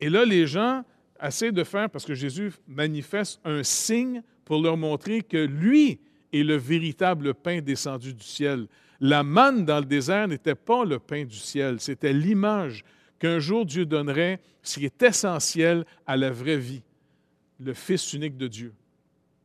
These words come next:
Et toutes ces choses, finalement, vous savez, c'est plus facile de rester attaché à ce qu'on voit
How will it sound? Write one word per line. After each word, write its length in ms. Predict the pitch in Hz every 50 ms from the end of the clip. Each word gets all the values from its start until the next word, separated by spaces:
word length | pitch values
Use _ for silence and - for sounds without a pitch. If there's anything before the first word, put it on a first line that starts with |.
| _ _ _ _ _ _ - _ _ _ _ _ _ _ _
Et 100 | - 170
toutes 300 | - _ - 311 294 -
ces 180 | - 262 214 170
choses, 380 | - - - 196 202 214 190 -
finalement, 640 | - - - 160 143 139 139 143 156 165 175 185 190 _ _ _ _ _ _ _
vous 80 | - 117
savez, 320 | - - 170 165 175 233
c'est 160 | 220 - - 147
plus 180 | - - 233
facile 360 | 202 - 175 156 - 202 208
de 80 | 180 156
rester 280 | 143 143 135 - - 175
attaché 420 | 175 - 160 139 123 - - 185
à 60 | 170
ce 100 | - -
qu'on 240 | - - 147 131 127
voit 480 | 117 107 107 123 131 139 156 175 185